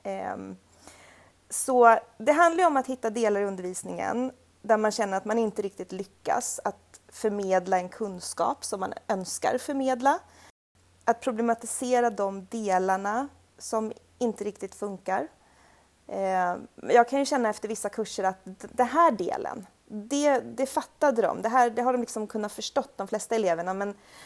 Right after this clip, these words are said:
den här delen här borta, det är ju nästan ingen som har förstått det. Vad,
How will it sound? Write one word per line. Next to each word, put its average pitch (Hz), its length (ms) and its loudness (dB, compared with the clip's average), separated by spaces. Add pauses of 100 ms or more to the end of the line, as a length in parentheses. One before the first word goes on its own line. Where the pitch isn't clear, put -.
(180)
den 247 120 -2
här 294 180 4
delen 202 300 2
här 262 140 2
borta, 220 300 -4
det 180 120 -8
är 247 80 -4
ju 285 100 -2 (140)
nästan 202 300 -4
ingen 233 380 -2
som 285 140 -8
har 247 60 -2
förstått - 380 -10
det. - 180 -6
Vad, 220 380 4